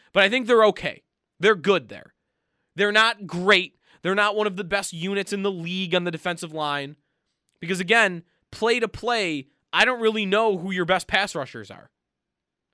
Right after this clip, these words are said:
You've got a bunch of good ones. You've got a bunch of good ones. You might have more good one-, you probably have more good ones than anyone in football. Your depth at edge, because you've been desperately chasing this franchise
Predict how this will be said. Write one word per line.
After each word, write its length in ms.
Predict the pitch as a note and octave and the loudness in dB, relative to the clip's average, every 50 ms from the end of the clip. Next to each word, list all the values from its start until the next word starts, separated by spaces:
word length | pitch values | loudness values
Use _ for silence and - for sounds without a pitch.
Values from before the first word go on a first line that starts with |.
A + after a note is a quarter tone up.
| _ _ _ _ _ _ _ _ _ _ | _ _ _ _ _ _ _ _ _ _
You've 120 | F3 E3+ | -4 4
got 160 | F3+ A3+ A#3+ | 6 6 6
a 60 | A#3+ G#3 | 6 4
bunch 280 | E3 A3+ C4+ C#4 - | 4 2 2 4 2
of 80 | D4 A#3 | -2 -2
good 180 | A3 C4+ A#3 | -2 -4 -4
ones. 360 | E3+ A#2+ F#2+ F3+ - - - _ _ _ _ _ _ _ _ _ | -4 -10 -14 -18 -20 -20 -20 _ _ _ _ _ _ _ _ _
You've 100 | D3+ D#3 | -6 -2
got 140 | G#3+ G#3 | 0 0
a 60 | F#3 F3 | 0 0
bunch 420 | D#3 D3+ - - C#4+ E4 D4 - | -4 -8 -6 -4 -2 -2 -2 -2
of 80 | C#4+ C4+ | -6 -2
good 160 | G#3+ A#3+ F3+ | -2 -2 -2
ones. 220 | B2+ G#2+ B2+ B2+ B3+ | -2 -8 -14 -14 -8
You 40 | |
might 220 | E4 E4+ D#4+ D4+ G#3 | -4 -2 -2 -2 0
have 240 | G#3+ G#3+ A3 G#3+ G3 | -2 -2 -2 -2 -4
more 300 | G3+ G#3 A#3+ C#4+ C#4 A#3+ | -4 -4 -2 -2 -2 -4
good 260 | E3+ A3 C4 A3+ A3+ | -4 -6 -6 -6 -4
one-, 240 | C4 C4+ C4 G#3+ - _ _ | -4 -4 -4 -6 -10 _ _
you 60 | G3+ | -10
probably 220 | F3 D4 F4 G4+ F#4+ | -6 -4 -2 -2 -2
have 80 | B3+ | -2
more 180 | G3+ G#3 A3+ G#3 | -2 0 0 0
good 280 | D#3+ C#3 F3+ A3 G#3+ | 0 2 2 2 2
ones 200 | F3+ D#3 D3 C#3+ | 2 -6 -8 -6
than 100 | C3+ D#3 | -6 -6
anyone 220 | F3+ F3+ E3 E3+ E3 | -4 -2 -2 -2 -4
in 160 | D3 B2+ A2+ - | -4 -8 -10 -6
football. 420 | - A#3 A#3 - - - - - _ _ _ _ _ _ _ _ _ _ _ _ _ | -4 -4 -4 -4 -12 -18 -18 -20 _ _ _ _ _ _ _ _ _ _ _ _ _
Your 140 | - D#3+ G#3 | -10 -8 -8
depth 500 | F3 C#3 C3+ G3 C4+ C#4 - - _ _ _ _ | -8 0 4 4 4 4 4 -4 _ _ _ _
at 140 | F3+ D#3+ - - | -2 -2 0 -2
edge, 420 | C#3+ B2+ A#2 A#2+ B2+ - - - _ _ _ _ | -4 -4 -4 -6 -10 -14 -16 -16 _ _ _ _
because 320 | - D3+ - G#3+ G#3+ F3 | -14 -6 -4 -4 -4 -4
you've 120 | F3 F#3 D#3+ | -6 -6 -6
been 260 | F3 E3 D3 B2+ - _ _ _ _ | -6 -6 -6 -8 -14 _ _ _ _
desperately 420 | D3+ G3 G3+ - - G3 F3 D#3 C#3+ | -2 -2 -2 -2 -6 -6 -8 -8 -8
chasing 640 | - - - G#3 A#3+ A#3+ - - D3+ B2+ A2+ G#2+ G#2 _ _ _ _ _ _ _ _ | -10 -4 -4 -2 -2 -2 -6 -8 -8 -10 -10 -14 -18 _ _ _ _ _ _ _ _
this 360 | D#3 F3 D#3 - - - - _ _ _ _ _ _ | -6 -6 -6 -6 -12 -16 -18 _ _ _ _ _ _
franchise 840 | _ - F#3 G#3+ A3+ A3 G3 - G3+ F3 D#3+ C#3+ B2+ B2 A#2 B2+ | _ -2 0 0 0 0 0 0 0 0 0 0 -2 -6 -10 -14